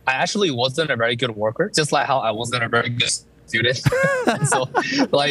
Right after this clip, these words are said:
ear-, early on, I was kinda like the, "Oh, I'll just, you know, do what I'm told. I don't care what I do." And, and then, and then I'm gonna, you know, use whatever time I have to just do ministry. I don't wanna make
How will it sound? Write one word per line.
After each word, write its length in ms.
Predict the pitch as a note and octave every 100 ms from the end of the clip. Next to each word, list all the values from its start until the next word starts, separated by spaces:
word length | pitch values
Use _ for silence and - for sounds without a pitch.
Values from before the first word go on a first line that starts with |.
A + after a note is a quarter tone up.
| D3
ear-, 160 | D#3 D3+
early 300 | E3 F3 C#3+
on, 240 | D3 D#3
I 140 | A#2 B2+
was 180 | C3
kinda 240 | - C3+ C3+
like 260 | A#2 A2 G#2
the, 120 | G2+
"Oh, 240 | G2 - A2 G#2+
I'll 80 | A#2
just, 300 | A#2 A2+ -
you 60 | A2
know, 80 |
do 120 | A2 A2+
what 140 | A2
I'm 160 | G#2+ G2+
told. 460 | - A2 A2 A2 - - -
I 80 | A#2
don't 120 | B2+
care 180 | B2+ A#2+
what 100 | A2
I 120 | G#2
do." 520 | A2 A2+ A2 A2 A2 A#2 -
And, 460 | A2 A2 G#2+ A2 - - - A2
and 160 | A#2
then, 420 | A#2 A#2+ A#2+ A#2 B2
and 140 | A2+ A#2
then 100 | A2+
I'm 140 | A#2
gonna, 440 | A#2+ A#2 A2+ A2 A2
you 80 | A2+
know, 120 | G#2
use 360 | G#2+ A#2 A#2+ -
whatever 300 | A#2 A#2+ B2+
time 260 | A#2 A#2 A2+
I 100 | G#2
have 260 | A2 G#2+
to 120 | - G2+
just 240 | A2+ -
do 120 | A2
ministry. 680 | G2+ G#2+ A2 - G#2+ G#2 G2+ G2 -
I 80 | G#2
don't 100 | G#2+
wanna 180 | G#2+ G#2
make 160 | G#2